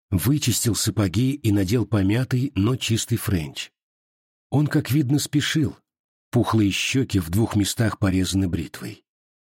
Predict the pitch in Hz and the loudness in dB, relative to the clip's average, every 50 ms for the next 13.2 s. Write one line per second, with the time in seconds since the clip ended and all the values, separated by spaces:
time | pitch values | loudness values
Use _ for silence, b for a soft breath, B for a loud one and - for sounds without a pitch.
0 | _ _ _ _ _ _ _ - 82 90 95 90 104 98 - - - 151 143 127 | _ _ _ _ _ _ _ 0 2 4 4 4 2 0 0 -2 0 0 2 2
1 | 110 113 107 110 - - - 147 160 156 117 95 85 - - - - 67 95 107 | 2 2 2 2 0 0 0 2 2 2 2 0 0 -2 -4 -8 -4 0 0 2
2 | 139 156 127 113 92 101 147 139 - 127 - - 139 139 131 123 - 120 113 101 | 2 2 0 0 0 0 -2 0 0 -2 0 0 0 0 0 0 0 0 0 0
3 | 95 - _ _ _ _ _ - - 135 156 147 143 143 139 135 131 131 135 139 | -2 -6 _ _ _ _ _ 0 2 2 2 2 2 2 2 2 2 2 0 0
4 | - - 131 139 143 131 - - - 131 131 127 131 131 131 120 104 123 127 131 | -2 -2 0 0 0 0 -2 -2 -2 0 0 2 2 0 0 0 0 0 2 2
5 | 131 120 - - - 123 110 123 120 120 127 123 120 120 120 117 - 120 117 - | 0 0 -2 -2 -2 0 0 0 0 0 -2 -2 0 -2 -2 0 0 -2 -2 -2
6 | _ - 95 76 65 - - - - - - - - _ _ _ _ _ _ _ | _ -4 -4 -4 -4 -12 -14 -12 -10 -12 -12 -12 -20 _ _ _ _ _ _ _
7 | _ _ _ _ _ _ _ _ _ 90 85 90 92 101 90 101 107 104 101 98 | _ _ _ _ _ _ _ _ _ 0 2 4 2 2 2 2 2 2 2 0
8 | - 104 107 92 - 104 90 98 90 - - 101 92 - - 101 98 95 101 117 | 0 -2 -2 0 0 -2 -2 -2 -4 0 0 0 0 0 -2 -2 -2 0 0 0
9 | 120 120 120 117 104 104 98 - 107 113 107 85 92 92 98 87 95 95 95 95 | 0 0 0 0 0 0 0 0 0 0 0 0 0 0 0 0 0 0 0 0
10 | 107 117 113 - 117 113 101 101 95 82 76 71 - - - _ _ _ _ _ | 0 -2 0 0 -2 0 0 0 0 -2 -4 -8 -12 -16 -18 _ _ _ _ _
11 | _ _ _ _ _ _ _ _ _ _ 92 87 87 87 95 104 104 - - - | _ _ _ _ _ _ _ _ _ _ 0 2 2 4 2 2 0 -2 -2 -2
12 | 113 101 - - 95 92 107 98 - - - - 90 71 - - 85 80 - - | -2 -2 0 0 0 2 2 0 0 -2 -4 -4 -4 -6 -4 -4 -4 -2 -2 -4
13 | - - - - - | -6 -6 -8 -10 -16